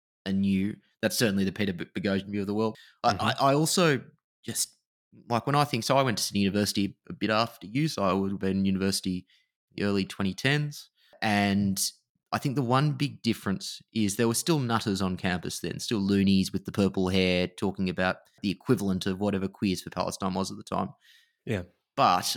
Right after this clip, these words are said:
Speaker 1: I think there was a greater acceptance of the importance of debate and having arguments and discussions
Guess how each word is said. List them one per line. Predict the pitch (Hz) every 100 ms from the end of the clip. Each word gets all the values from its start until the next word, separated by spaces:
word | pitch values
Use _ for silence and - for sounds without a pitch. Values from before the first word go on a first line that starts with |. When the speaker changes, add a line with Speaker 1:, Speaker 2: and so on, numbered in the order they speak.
| -
Speaker 1:
I | 107
think | - 131 127
there | 151
was | 131
a | 117
greater | 95 113 110 113 113 120
acceptance | 107 - - 110 - 101 - -
of | 104 95 92 90
the | 104
importance | 92 107 104 101 92
of | 92 82
debate | 90 98 104 120 - - _ _ -
and | 92
having | 113 98 95 92 -
arguments | 104 104 107 98 95
and | 95
discussions | 90 - 98 - 98 95 -